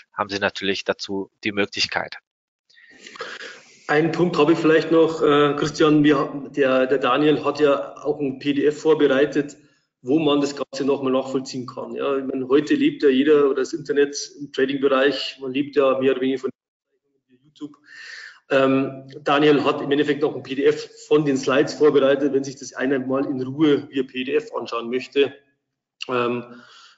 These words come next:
Speaker 2: glaube ich, dann werden wir auch den, den Leu-, äh, den Teilnehmern oder den, ähm, Anmeldungen auch irgendwo dieses P D F zukommen. Ansonsten, ähm, ja, denke ich, sollte es irgendwie möglich sein. Und, äh, ja, genau, das war's von mir.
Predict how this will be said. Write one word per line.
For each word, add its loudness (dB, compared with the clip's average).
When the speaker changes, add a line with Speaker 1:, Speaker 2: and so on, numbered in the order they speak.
Speaker 2:
glaube 2
ich, -2
dann 0
werden 2
wir 2
auch 0
den, -4
den -4
Leu-, -2
äh, -2
den -4
Teilnehmern 2
oder 0
den, -4
ähm, -16
Anmeldungen 4
auch 2
irgendwo 2
dieses -4
P 2
D 2
F 0
zukommen. -4
Ansonsten, -6
ähm, 0
ja, 0
denke 0
ich, -2
sollte -2
es -4
irgendwie 0
möglich -2
sein. -2
Und, -14
äh, -4
ja, -12
genau, -4
das -10
war's -4
von -6
mir. -4